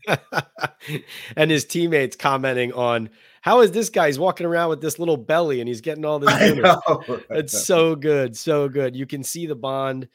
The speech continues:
Speaker 1: Um, you can, you can see it all. This really is a, an amazing book that once you start, uh, you are not going to put down.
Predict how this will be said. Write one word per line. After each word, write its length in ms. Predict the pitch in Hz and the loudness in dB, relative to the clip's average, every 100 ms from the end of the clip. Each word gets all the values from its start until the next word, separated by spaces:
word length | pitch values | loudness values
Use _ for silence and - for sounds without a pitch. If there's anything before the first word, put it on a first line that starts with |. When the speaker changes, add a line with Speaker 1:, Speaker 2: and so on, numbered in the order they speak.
| _ _ _ | _ _ _
Speaker 1:
Um, 300 | 123 120 117 123 | -10 -8 -8 -10
you 100 | 139 | -10
can, 240 | 131 123 | -10 -10
you 160 | 131 127 | -12 -10
can 160 | 131 117 | -10 -8
see 240 | 147 135 | -6 -4
it 80 | 127 | -2
all. 180 | 123 123 | -4 -4
This 180 | 147 | -6
really 340 | 135 180 160 147 | -2 -2 0 -2
is 200 | 131 117 | -2 -6
a, 160 | 123 - | -10 -8
an 120 | 127 | -10
amazing 680 | 123 120 139 151 131 135 120 | -8 -8 -6 -6 -6 -8 -6
book 240 | 113 117 127 | -6 -8 -8
that 180 | 120 | -10
once 260 | 117 139 - | -6 -8 -8
you 100 | 127 | -10
start, 560 | - - 123 123 110 - _ _ _ - | -12 -10 -6 -4 -6 -10 _ _ _ -20
uh, 80 | 107 | -16
you 160 | 139 135 | -8 -6
are 80 | 123 | -4
not 300 | 131 143 131 | -4 -6 -6
going 280 | 131 127 117 | -6 -6 -10
to 80 | |
put 280 | 101 131 101 | -12 -14 -12
down. 460 | 110 113 117 113 | -12 -8 -6 -8